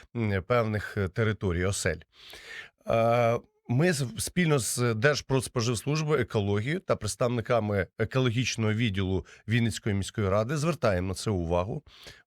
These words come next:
Е, робляться, е, з-, лабораторні дослідження, чи є викиди певних, е, важких металів та інших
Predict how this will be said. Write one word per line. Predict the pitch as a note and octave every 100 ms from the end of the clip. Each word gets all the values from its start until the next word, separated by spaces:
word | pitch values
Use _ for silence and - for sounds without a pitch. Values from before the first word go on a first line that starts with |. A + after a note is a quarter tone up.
| -
Е, | G#2+ A2+ A2 A2 G#2 G2+ G2 -
робляться, | A2 G#2 D3+ C3 A2+ A#2 G2+ F#2 - _
е, | G#2+ G#2 G#2 G2
з-, | F#2 F2+ G2 G2+ F#2+ F#2+
лабораторні | G#2+ A#2+ C3+ B2+ B2+ F2+ F2+
дослідження, | F2 G2+ A2+ A2+ B2 D3+ E3 - - - _
чи | - -
є | G#2+ A2 C#3+
викиди | A2+ A2 C3 D#3+ C3+ C#3+ - _ _ -
певних, | B2 C#3 C3+ - -
е, | G2+ G2 G2 F#2+ - - - G#2 G#2 A2+ -
важких | G#2+ - B2+ -
металів | A2+ - C#3+ C#3+ A2+ -
та | G#2+
інших | A2+ G2+ -